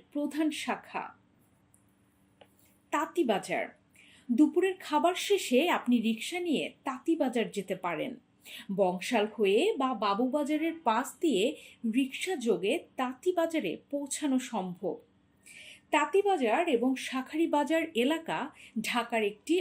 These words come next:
অনন্য স্থানে অবস্থিত, যেখানে এসে আপনি কলকাতা শহরের একটি অনুভূতি পাবেন। চারপাশে শতবর্ষী পুরনো ভবন, যা আপনাকে একটি নস্টালজিক অনুভূতি এনে দিবে।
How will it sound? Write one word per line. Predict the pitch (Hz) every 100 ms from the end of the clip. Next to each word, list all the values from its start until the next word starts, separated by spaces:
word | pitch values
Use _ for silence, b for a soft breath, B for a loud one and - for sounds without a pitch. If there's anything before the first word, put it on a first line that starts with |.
| - 196
অনন্য | 196 247 330 294 - -
স্থানে | - - 285 302 302
অবস্থিত, | 175 165 185 - 220 - 131 - - _ - B
যেখানে | 180 214 233 226 202
এসে | 202 - 302 359
আপনি | 311 277 262
কলকাতা | 247 254 254 330 339
শহরের | 330 339 330 330 233 170
একটি | 190 - 247 -
অনুভূতি | 240 254 294 262 254 220
পাবেন। | 185 156 - - - _ _ _ B B B B
চারপাশে | - 302 339 381 392 - 254 330
শতবর্ষী | - 277 269 254 196 214 - 254
পুরনো | 226 220 214 214
ভবন, | - 202 180 208 320 370
যা | 247 240 233
আপনাকে | 202 208 320 320 180 151 - B B
একটি | 233 254 240
নস্টালজিক | 202 208 - 330 330 254 175 - -
অনুভূতি | 247 277 311 254 - 254
এনে | 185 175
দিবে। | 175 160 135